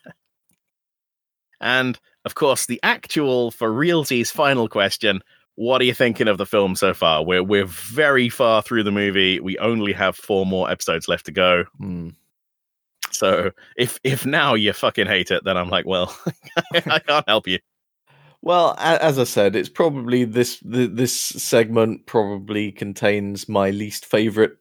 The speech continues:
Speaker 2: individual moment of the film.
Speaker 1: Yeah,
Speaker 2: Uh,
Speaker 1: I, I mean, it's not, it's not high on my list. It, it's,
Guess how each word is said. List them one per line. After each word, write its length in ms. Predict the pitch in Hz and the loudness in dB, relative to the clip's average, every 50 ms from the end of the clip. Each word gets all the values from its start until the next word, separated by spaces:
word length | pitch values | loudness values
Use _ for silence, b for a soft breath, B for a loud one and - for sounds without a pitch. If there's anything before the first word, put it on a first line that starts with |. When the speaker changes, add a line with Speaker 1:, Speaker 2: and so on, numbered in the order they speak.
| _ _ _ - | _ _ _ -4
Speaker 2:
individual 760 | - 117 113 101 107 101 98 110 104 98 - 107 104 104 104 | -4 -2 -2 -2 -2 0 0 0 -2 0 0 0 2 2 2
moment 600 | 104 104 107 110 113 117 135 151 160 156 156 - - - | 2 4 4 4 4 6 4 2 0 0 -8 -10 -4 -2
of 160 | 143 131 123 | -2 -2 -2
the 80 | 131 131 | -4 -4
film. 400 | - - 143 147 170 175 180 165 b b b b b b b b | 2 2 2 2 2 -2 -4 -6 b b b b b b b b
Speaker 1:
Yeah, 380 | 170 165 160 160 156 156 160 | -2 0 2 2 2 2 2
Speaker 2:
Uh, 140 | 214 175 190 202 - | 2 0 0 0 0
Speaker 1:
I, 60 | 226 | 0
I 20 | |
mean, 120 | 262 294 311 | 0 0 -2
it's 180 | 277 - - | -2 -4 -4
not, 220 | 311 285 254 220 - - | -2 0 0 0 0 -2
it's 160 | 214 233 - | -4 -2 0
not 180 | - 262 160 170 | 0 0 0 2
high 220 | - 240 220 208 | 2 2 2 4
on 160 | 196 190 180 | 2 2 2
my 160 | 180 185 175 | 2 2 2
list. 220 | 170 160 160 156 - | 4 2 2 2 2
It, 140 | 160 156 131 | 0 2 2
it's, 400 | 147 151 - - - - - | 2 0 0 -6 -12 -18 -20